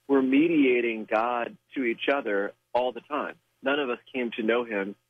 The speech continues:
except through somebody else, and in fact, through a lot of somebody else's, not only in the words that were exchanged, but in the very experience of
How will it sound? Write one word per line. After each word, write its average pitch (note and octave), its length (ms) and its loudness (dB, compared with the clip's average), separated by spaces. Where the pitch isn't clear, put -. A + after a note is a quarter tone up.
except - 500 -6
through A2+ 140 -2
somebody G2+ 380 0
else, F#2 260 -2
and G#2+ 180 0
in G#2 120 -4
fact, G#2+ 300 -2
through A#2 140 0
a G#2+ 80 -2
lot C3+ 180 -2
of G2+ 160 -12
somebody F2+ 320 -4
else's, E2+ 460 0
not C3+ 260 0
only C#3+ 240 -4
in A#2 100 -2
the A2 100 -2
words C3 300 2
that A#2 120 0
were G#2+ 140 2
exchanged, C3 560 -2
but A2 160 0
in C3 100 -2
the B2+ 80 4
very C#3 300 2
experience C3+ 920 0
of G2+ 180 0